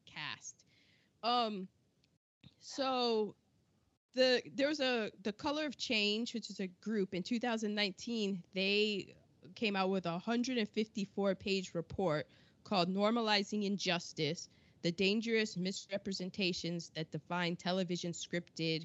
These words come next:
Crime Genre. And they looked at the television season from two thousand seventeen to two thousand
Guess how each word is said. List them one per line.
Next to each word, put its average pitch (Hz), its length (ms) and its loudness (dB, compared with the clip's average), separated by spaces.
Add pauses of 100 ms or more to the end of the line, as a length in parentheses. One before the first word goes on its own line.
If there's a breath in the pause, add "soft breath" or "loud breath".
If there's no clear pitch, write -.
Crime 190 340 0
Genre. 131 500 -2 (360 soft breath)
And 156 80 0
they 170 80 4
looked 196 240 -2
at 202 80 -8
the 180 80 -4
television 196 540 -2
season 175 400 -2
from 170 160 -6
two 202 180 -6
thousand 196 320 -2
seventeen 170 640 -4
to 165 100 -10
two 175 160 -6
thousand 170 300 -2